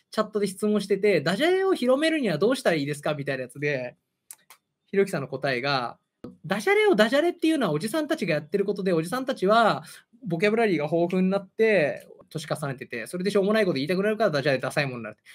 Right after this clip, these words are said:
だからダジャレって言わないで、ラップとかヒップホップっていうおしゃれなものの枠組みにしてると、ダジャレもかっこよく聞こえる」みたいな。だから呂布カルマさんとかやってるのは、あれダジャレだけど、ラップっていうおしゃれな文化の中に入ってるからかっこよく聞こえるんだみたいな。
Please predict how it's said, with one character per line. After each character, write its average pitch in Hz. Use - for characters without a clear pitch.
だ 180
か 160
ら -
ダ -
ジ -
ャ 370
レ -
っ -
て 392
言 330
わ 320
な 311
い 240
で、 147
ラ 147
ッ 156
プ -
と -
か 151
ヒ 165
ッ 165
プ 294
ホ 302
ッ -
プ -
っ -
て 147
い -
う 127
お 143
し 208
ゃ 302
れ 381
な 381
も 214
の 196
の 180
枠 160
組 202
み 208
に 208
し -
て 233
る 233
と、 311
ダ 165
ジ 170
ャ 196
レ 202
も 185
か -
っ -
こ 175
よ 165
く -
聞 -
こ 123
え 113
る」 110
み 117
た 107
い -
な。 -
だ -
か -
ら 240
呂 220
布 220
カ 269
ル 262
マ 240
さ 180
ん 165
と 160
か 147
や 143
っ 143
て 214
る 208
の 208
は、 226
あ 147
れ 131
ダ 139
ジ 202
ャ 254
レ 294
だ 302
け 208
ど、 156
ラ 202
ッ 233
プ 285
っ -
て 294
い -
う 226
お 185
し 185
ゃ 311
れ 320
な 294
文 240
化 240
の 233
中 220
に -
入 208
っ -
て 220
る 233
か 262
ら 233
か 156
っ -
こ 160
よ 139
く 151
聞 -
こ 139
え -
る 123
ん 120
だ 110
み 117
た 104
い -
な。 -